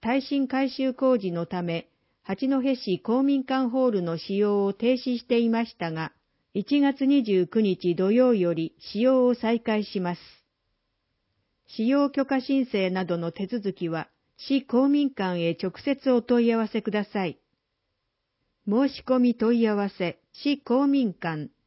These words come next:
電話四五の一五一一。問い合わせ、文化創造推進課、電話四三の九一五六。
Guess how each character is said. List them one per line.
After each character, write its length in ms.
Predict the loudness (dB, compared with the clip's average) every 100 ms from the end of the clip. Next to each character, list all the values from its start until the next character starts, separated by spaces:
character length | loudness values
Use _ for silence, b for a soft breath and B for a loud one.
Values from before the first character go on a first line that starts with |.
| _
電 260 | 0 2 2
話 240 | 0 -2 -2
四 360 | 0 2 2
五 240 | 2 2 2
の 180 | 0
一 320 | -2 -4 -4 -2
五 260 | 2 2
一 380 | 0 -4 -2 -2
一。 380 | -4 -8 -12 -12 _ _ _ _ _ _ _ _ _ 0
問 240 | 2 4
い 60 | 2
合 60 |
わ 160 | 0 -2
せ、 320 | -4 -6 -6 _ _ _ -2
文 240 | 0 2
化 160 | 0 0
創 240 | 2 0
造 220 | 2 0
推 300 | 0 0 -2
進 280 | 0 -2 -4
課、 320 | -4 -6 -6 _ _ _ _
電 280 | -2 0 0
話 160 | 0 0
四 260 | 2 0
三 340 | -2 -2 -2 -2
の 160 | -4
九 320 | -4 -2 0
一 340 | 0 -2 -4 -4
五 280 | 0 0 2
六。 440 | -2 -4 -12